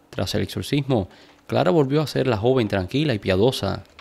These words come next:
que era antes de aquel terrible evento. Sin embargo, la experiencia dejó una marca indeleble en la comunidad, que quedó profundamente conmocionada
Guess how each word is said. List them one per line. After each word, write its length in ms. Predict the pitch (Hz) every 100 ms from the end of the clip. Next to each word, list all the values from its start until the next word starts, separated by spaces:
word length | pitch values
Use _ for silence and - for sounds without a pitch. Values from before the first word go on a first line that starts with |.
| -
que 160 | 113
era 180 | 143 165
antes 280 | 151 151 101
de 80 | 101
aquel 240 | 101 107
terrible 340 | 98 92 92 90
evento. 340 | 87 87 92 - _ _ _ _ _ _ _
Sin 200 | - 101
embargo, 540 | 90 87 113 123 104 95 - - _ -
la 80 | 95
experiencia 880 | - 107 107 165 165 131 101 95 -
dejó 200 | 101 95
una 160 | 170 175
marca 360 | 156 160 120
indeleble 640 | 101 92 92 127 98 87 87 _ _ _
en 140 | - 87
la 120 | 87
comunidad, 520 | 90 87 90 87 90 _ - - - _ _ _ - _ _ _
que 140 | - 98
quedó 320 | 95 110 139
profundamente 680 | 104 - 117 104 117 123 104
conmocionada 760 | 90 90 - 92 117 107 90